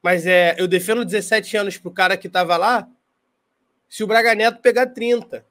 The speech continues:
se o Augusto Heleno pegar trinta, né? Aí eu defendo dezessete porque tava lá.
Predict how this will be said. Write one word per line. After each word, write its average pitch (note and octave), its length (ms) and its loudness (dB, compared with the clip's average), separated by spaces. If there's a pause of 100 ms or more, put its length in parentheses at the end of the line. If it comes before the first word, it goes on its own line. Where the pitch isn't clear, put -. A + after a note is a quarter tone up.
se - 140 -10
o G3+ 40 -2
Augusto F#3+ 260 -6
Heleno G#3+ 220 0
pegar A3+ 260 0
trinta, A3+ 640 -2 (880)
né? F3 240 -6 (560)
Aí F#3+ 180 4
eu B3+ 100 10
defendo A#3+ 340 -2
dezessete F3+ 420 -4
porque - 100 -18
tava E3 220 -6
lá. D3+ 180 -6